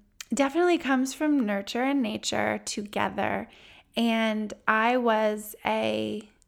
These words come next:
I, I guess I received a lot of praise for being, doing things right, getting good grades. Um, a-, and I,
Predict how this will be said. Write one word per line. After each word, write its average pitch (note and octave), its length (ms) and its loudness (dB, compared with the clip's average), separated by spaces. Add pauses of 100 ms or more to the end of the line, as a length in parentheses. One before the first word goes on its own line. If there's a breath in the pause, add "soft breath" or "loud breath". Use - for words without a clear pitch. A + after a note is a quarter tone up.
(280)
I, A3 280 0
I A3 80 2
guess A#3 300 -2
I C4 60 0
received A3+ 920 -4
a A3 120 0
lot G3+ 260 -2
of G#3 220 -6
praise C#4+ 460 -4
for - 640 -2 (480)
being, G#3 640 -6 (720 loud breath)
doing C4 380 0
things A#3+ 340 -2
right, G#3+ 380 -4
getting G#3 320 -4
good G#3 200 -8
grades. G3+ 760 -6 (140)
Um, G3+ 560 -8 (1300)
a-, B3+ 180 0
and B3+ 140 0
I, B3 180 -2